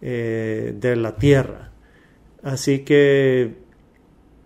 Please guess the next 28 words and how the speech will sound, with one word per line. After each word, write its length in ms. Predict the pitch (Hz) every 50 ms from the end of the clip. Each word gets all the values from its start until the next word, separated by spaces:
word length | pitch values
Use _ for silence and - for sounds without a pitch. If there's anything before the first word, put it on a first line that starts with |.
| _ _ _ -
las 220 | - 139 143 135
personas 680 | - - 156 131 127 - 190 185 190 180 170 160 143 143
que, 600 | - 147 139 135 131 131 127 127 123 123 117 - -
que 540 | 127 120 117 113 110 113 113 110 110 104 107 - _ _ _ _ _ _ -
pueden 320 | - 147 147 156 160 160
estar 340 | 160 143 - 165 151 - -
pasando 460 | 139 131 - - 165 156 151 143 135
un 100 | 131 127
mal 180 | 131 135 135 135
momento 520 | 139 139 135 143 147 147 139 139 - 131
en 100 | 123 123
la 100 | 117 113
vida, 380 | 117 131 131 123 110 110 107 - - - - - - - - -
sentir 520 | - - - 156 143 135 135 139 160 165 160
eso, 400 | 165 160 156 151 156 - 123 117
aunque 320 | 123 123 120 - 127 120
sea 340 | 113 - 131 127 131 135 135
de 160 | 131 131 127
un 200 | 127 131 131 135
animal, 640 | 135 135 127 123 120 123 127 120 113 104 101 104 107 - - - - - - - - - - _ _ _ -
eh, 500 | - 139 131 127 123 120 117 113 117 113 113 120 - - - _ -
ayuda 640 | 135 135 135 147 180 202 170 - - - - - - _ - - - - _ _ -
en 200 | 127 117 117 113
la 100 | 113 110
salud 340 | 107 - 117 110 110 123 127
mental. 640 | 123 117 113 110 104 104 - - - - - - - - -
Yo 240 | - 117 151 147 143
sé 240 | 139 - - -